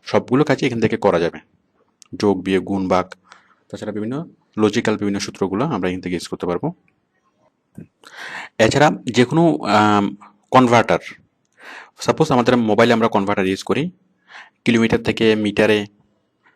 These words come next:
মিটার থেকে, আহ, ইঞ্চি থেকে মিটারে, তারপর কেজি থেকে টনে, মানে অনেক অনেক রকম মেজারমেন্ট কনভার্ট করা হয়। এত ইঞ্চি সমান কত ফুট, ওকে,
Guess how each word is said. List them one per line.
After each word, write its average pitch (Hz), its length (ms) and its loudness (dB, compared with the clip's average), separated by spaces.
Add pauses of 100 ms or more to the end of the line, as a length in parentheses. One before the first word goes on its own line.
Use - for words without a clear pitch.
(100)
মিটার 110 240 -4
থেকে, 104 340 -4
আহ, 95 440 -8 (1600)
ইঞ্চি 113 240 -2
থেকে 110 220 -2
মিটারে, 101 460 0 (840)
তারপর 107 240 -4
কেজি 107 280 -2
থেকে 110 300 -2
টনে, 104 500 -2 (840)
মানে 117 120 -2
অনেক 131 280 2
অনেক 156 240 0
রকম 131 260 -2
মেজারমেন্ট 123 440 0
কনভার্ট 101 340 0
করা 90 160 -4
হয়। 85 140 -8 (680)
এত 107 140 0
ইঞ্চি 113 240 -2
সমান 131 200 -4
কত 101 160 0
ফুট, - 360 -6 (840)
ওকে, 135 200 -8